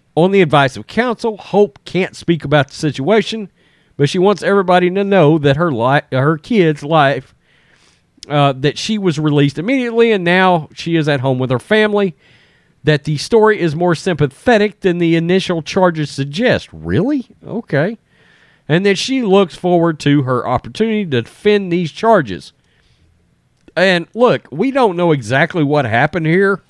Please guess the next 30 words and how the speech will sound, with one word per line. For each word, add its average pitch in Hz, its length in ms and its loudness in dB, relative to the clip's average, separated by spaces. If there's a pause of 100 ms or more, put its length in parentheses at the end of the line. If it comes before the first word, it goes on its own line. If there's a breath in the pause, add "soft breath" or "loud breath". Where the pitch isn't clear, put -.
(1040)
But 139 140 -4
it 151 60 -2
doesn't 185 280 0
sound 208 400 0
good. 143 340 0 (600 soft breath)
I 135 100 4
don't 220 160 2
know 196 120 2
how 196 140 4
anybody 165 520 2
could 113 300 -4 (460 soft breath)
listen 202 400 2
to 190 80 2
these 185 240 0
charges. 175 680 2 (600 soft breath)
You 123 100 -2
potentially 220 720 -2
were 170 180 -2
driving 202 480 0
intoxicated 143 800 0
in 175 180 0
a 196 60 -2
car 151 300 2
with 151 260 -6
your 190 100 -4
children. 139 520 0
You 123 80 -4
were 113 120 -6
passed 202 460 -2
out. 123 360 -2